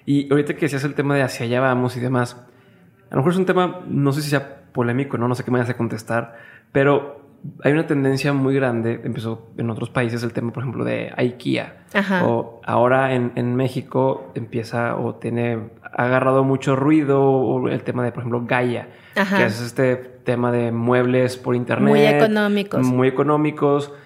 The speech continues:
Speaker 1: Eh, en teoría, los diseños son bonitos. La verdad es que no tengo, no estoy familiarizado con, con,
Speaker 2: Ujú.
Speaker 1: con, nunca he comprado un mueble de ahí, no sé si la calidad o no. Pero, ¿cuál es tu postura ante esto? ¿Esto le hacen un bien al, a la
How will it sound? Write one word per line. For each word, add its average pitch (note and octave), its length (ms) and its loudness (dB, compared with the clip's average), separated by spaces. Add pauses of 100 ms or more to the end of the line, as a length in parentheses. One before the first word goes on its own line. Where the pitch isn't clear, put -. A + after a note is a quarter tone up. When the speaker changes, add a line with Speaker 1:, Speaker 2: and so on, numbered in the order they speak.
(160)
Speaker 1:
Eh, - 340 -4 (220)
en B2 160 0
teoría, B2 640 2
los A#2 120 -6
diseños A2+ 260 -2
son B2 120 -2
bonitos. C#3+ 440 -2
La A#2+ 300 -2
verdad A2 140 -2
es G#2 60 -10
que - 80 -8
no A#2+ 160 0
tengo, A#2 300 -4
no A#2 120 -4
estoy A#2 140 -6
familiarizado A2+ 560 -2
con, A2+ 460 -6
con, G#3 200 -2
Speaker 2:
Ujú. F3+ 300 -2
Speaker 1:
con, - 160 -16
nunca C3+ 160 0
he - 40 -6
comprado C3 260 2
un C3+ 40 0
mueble C3 200 2
de B2+ 60 2
ahí, C3 140 2
no B2+ 60 -4
sé B2 140 -6
si B2+ 60 0
la B2 80 -2
calidad A#2 500 -2
o B2 80 0
no. C#3 260 0 (280)
Pero, C3 440 -2
¿cuál C#3+ 220 2
es C#3+ 120 -4
tu D#3+ 140 -4
postura C3 540 -2
ante B2+ 300 -2
esto? B2 220 -6
¿Esto - 200 0
le C#3 80 2
hacen C#3 240 0
un C#3 180 0
bien D#3+ 540 0 (340)
al, B2 840 0
a B2 40 -2
la A#2 160 -6